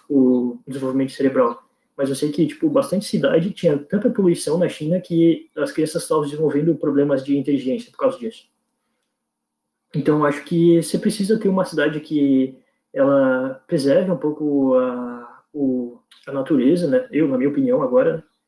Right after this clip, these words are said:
eu acho que a cidade precisa preservar um pouco a natureza, só que a natureza não pode ser um impeditivo gigante que,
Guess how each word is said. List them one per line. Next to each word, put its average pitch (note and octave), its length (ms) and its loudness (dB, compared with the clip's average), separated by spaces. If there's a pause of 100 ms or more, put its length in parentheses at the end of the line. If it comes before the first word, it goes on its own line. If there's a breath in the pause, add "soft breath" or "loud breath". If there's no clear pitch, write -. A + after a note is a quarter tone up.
(300)
eu - 80 -4
acho - 180 -8
que D3+ 100 0
a C#3 60 2
cidade - 360 -2
precisa E3 320 -4
preservar D3+ 400 0
um D3 40 -4
pouco D#3 220 -2
a - 20 0
natureza, D#3 520 0
só D#3+ 200 0
que F3+ 120 -4
a E3+ 60 4
natureza E3 340 -4
não E3+ 140 0
pode D#3+ 240 -2
ser E3 140 -4
um D#3+ 180 0
impeditivo D3+ 800 0
gigante D#3+ 600 -2
que, D#3+ 520 2